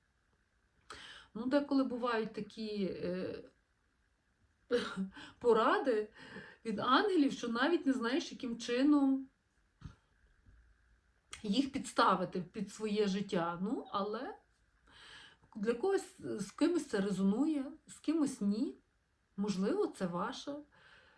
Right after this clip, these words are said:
для вас саме порада. Стосунки з минулого життя. Ось таке передбачення, мої любі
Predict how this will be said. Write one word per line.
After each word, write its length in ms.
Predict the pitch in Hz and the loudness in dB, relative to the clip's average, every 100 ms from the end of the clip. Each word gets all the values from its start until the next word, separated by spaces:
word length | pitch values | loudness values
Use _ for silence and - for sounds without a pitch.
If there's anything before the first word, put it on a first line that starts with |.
| _ | _
для 120 | 214 | 0
вас 340 | 226 190 220 - | 2 0 -2 -6
саме 240 | 240 226 | -6 -6
порада. 600 | 208 202 196 190 180 190 - _ _ _ _ _ _ _ _ - | -4 -2 0 -2 -4 -10 -14 _ _ _ _ _ _ _ _ -20
Стосунки 760 | - - 202 - 381 381 359 359 _ _ _ _ _ _ _ _ _ _ _ | -20 -6 -6 -4 -4 -4 -6 -8 _ _ _ _ _ _ _ _ _ _ _
з 100 | 165 | -4
минулого 540 | 190 196 208 254 320 277 | 0 0 0 0 0 0
життя. 440 | 269 262 247 277 - _ _ _ _ _ _ _ _ _ _ _ _ _ _ _ _ _ _ _ _ - _ _ _ _ _ _ _ _ _ - _ _ _ - - - - - - _ _ - | -6 -10 -12 -12 -16 _ _ _ _ _ _ _ _ _ _ _ _ _ _ _ _ _ _ _ _ -20 _ _ _ _ _ _ _ _ _ -20 _ _ _ -20 -20 -20 -20 -20 -20 _ _ 4
Ось 240 | 339 440 | 4 6
таке 300 | 349 - 311 | 2 6 4
передбачення, 800 | 330 330 285 220 226 233 - 214 | 6 6 6 4 2 0 -2 -2
мої 300 | 208 208 208 | -2 -2 -2
любі 480 | 208 294 339 339 | 4 4 6 2